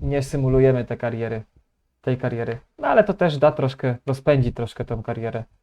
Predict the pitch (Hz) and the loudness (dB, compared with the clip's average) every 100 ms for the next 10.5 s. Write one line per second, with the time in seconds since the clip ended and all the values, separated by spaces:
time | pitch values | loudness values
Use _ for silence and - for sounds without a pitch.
0 | _ _ _ _ 135 139 151 135 165 180 | _ _ _ _ 2 4 0 6 6 6
1 | 156 135 151 - 147 147 156 190 202 - | -2 -4 -4 -2 0 0 2 2 0 -4
2 | _ _ _ _ - _ - - - 226 | _ _ _ _ -20 _ -12 -10 4 8
3 | 247 185 - - 175 156 190 190 165 156 | 8 6 -2 0 2 4 6 6 4 2
4 | 151 - 156 - 165 170 156 160 - _ | 0 -2 -4 -4 -2 0 0 -2 -4 _
5 | 180 - 156 143 143 131 127 117 110 _ | -8 -4 -2 0 0 0 -2 -6 -6 _
6 | - 143 165 156 151 151 147 - 147 139 | -12 -8 -6 -4 -4 -6 -10 -8 -6 -4
7 | 131 127 143 135 131 135 131 123 131 - | -6 -6 -4 -4 -2 -4 -4 -8 -12 -8
8 | 123 120 113 120 107 _ _ _ _ 131 | -4 -2 -4 -6 -10 _ _ _ _ 0
9 | 175 190 180 - 147 156 165 160 147 139 | 4 2 0 2 6 6 6 0 -2 -2
10 | 143 139 135 139 165 | -2 -2 0 0 0